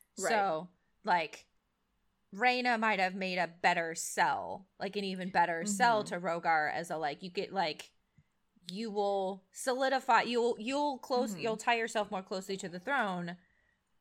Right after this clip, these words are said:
Speaker 2: but that gets in the way of our, our theory that Alyssa was doing it so that she could stay close to the throne.
Speaker 1: Yeah, I think Alyssa would have wanted, I think Alyssa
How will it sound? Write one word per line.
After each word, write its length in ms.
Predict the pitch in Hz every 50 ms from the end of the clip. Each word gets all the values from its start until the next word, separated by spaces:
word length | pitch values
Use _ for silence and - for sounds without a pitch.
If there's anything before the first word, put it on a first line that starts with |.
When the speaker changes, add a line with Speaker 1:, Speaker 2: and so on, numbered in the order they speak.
| _ - _ -
Speaker 2:
but 180 | - 214 202 208
that 360 | 233 220 220 190 202 - - - - -
gets 260 | - 226 214 214 -
in 100 | 220 202
the 80 | 185 180
way 200 | 180 175 180 180
of 120 | 180 175
our, 320 | 185 165 160 156 160 156 151 - - -
our 140 | - 160 160
theory 380 | 175 - 185 170 165 170 160 170
that 220 | 156 151 143 -
Alyssa 380 | - 156 160 165 170 - 170 151
was 140 | 151 151 151
doing 240 | - 165 151 147
it 160 | 143 131 - -
so 100 | - -
that 140 | 156 143
she 160 | - - 269 247
could 180 | - 180 151
stay 200 | - - 135 -
close 260 | - - - - -
to 120 | - - -
the 100 | - -
throne. 380 | - - - - - 196 190 _ _ _ - - - -
Speaker 1:
Yeah, 280 | 226 185 175 156 147
I 80 | 147 240
think 200 | 247 285 302 311
Alyssa 360 | 330 262 220 202 208 - 208 180
would 120 | 156 151
have 160 | 151 160 - -
wanted, 520 | 151 143 143 151 - - 170 139 139 - _ _ _ - - _ _ -
I 80 | - -
think 180 | 494 554 539 453
Alyssa 380 | 320 285 330 330 - 262 190